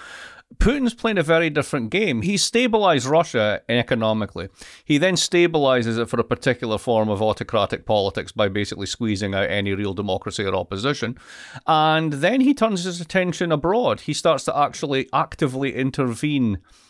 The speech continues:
in other elections, particularly in the United States. Now, you end up in the Trump White House in part because they're bringing you in to say, Well,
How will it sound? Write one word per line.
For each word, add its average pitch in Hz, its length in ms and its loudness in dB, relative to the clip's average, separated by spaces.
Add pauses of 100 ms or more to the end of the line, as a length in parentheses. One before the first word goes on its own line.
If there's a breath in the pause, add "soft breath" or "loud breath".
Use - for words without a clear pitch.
(160 soft breath)
in 123 120 4
other 120 280 2
elections, 113 640 0
particularly 120 500 -2
in 110 80 -2
the 110 60 -2
United 101 340 -4
States. - 500 -4 (440 loud breath)
Now, 165 60 4
you 180 360 2
end 202 240 2
up 147 160 2
in 135 140 0
the 120 80 0
Trump - 440 -2
White 120 240 2
House 110 280 2
in 123 240 -2
part 151 520 2
because 113 640 2
they're 117 120 0
bringing 139 420 2
you 117 180 2
in 123 280 2
to 117 120 -6
say, 123 220 2
Well, 135 320 4